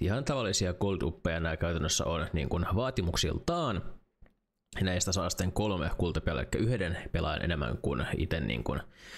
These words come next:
ee, gold upeista. Sitten teki adventtikalenteri upgrade.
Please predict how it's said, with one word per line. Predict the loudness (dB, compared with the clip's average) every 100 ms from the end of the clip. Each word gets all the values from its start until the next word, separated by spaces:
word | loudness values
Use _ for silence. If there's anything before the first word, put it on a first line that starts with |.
| -12 -4
ee, | -2 -2
gold | 0 0 0
upeista. | 0 0 0 0 -4 -6 -12 -2
Sitten | 0 2 2
teki | 2 0 -2 -4 -18 -10 -2
adventtikalenteri | 0 0 -2 -2 0 0 0 0 0
upgrade. | 0 0 0 -2 -6